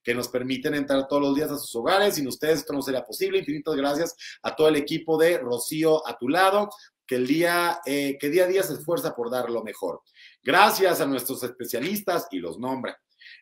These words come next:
A la pastelería, es más, hasta la pastelería le agradeció por el pastel. Y nunca ni a los ejecutivos, ni a, bueno, al productor a lo mejor no, pero ahí lo estamos viendo bien abrazados,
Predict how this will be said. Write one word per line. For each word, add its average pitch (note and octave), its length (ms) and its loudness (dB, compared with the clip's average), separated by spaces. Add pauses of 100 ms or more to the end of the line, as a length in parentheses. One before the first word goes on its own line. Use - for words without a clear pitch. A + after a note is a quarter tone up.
(140)
A B2+ 440 4
la C3 160 4
pastelería, D3 560 6
es D#3+ 60 6
más, F3 220 4
hasta D#3+ 240 4
la E3 140 4
pastelería G3 720 6
le G3+ 80 6
agradeció F#3+ 600 6
por A3 140 2
el G3 100 2
pastel. C4+ 600 6 (500)
Y C#3 120 2
nunca B3+ 520 2
ni A3+ 120 0
a D3+ 80 2
los B2+ 200 2
ejecutivos, F#3+ 1160 0
ni C#3 160 -4
a, A2 260 -6 (120)
bueno, D#3 180 2
al C3+ 100 -2
productor B2 380 -4
a F#3 60 0
lo F3 60 0
mejor C#3 240 -4
no, D#3 140 -2
pero A2 140 -4
ahí F#2+ 60 -6
lo A2 60 -12
estamos A2+ 280 -14
viendo A2 180 -16
bien G#2+ 140 -16
abrazados, B2+ 600 -14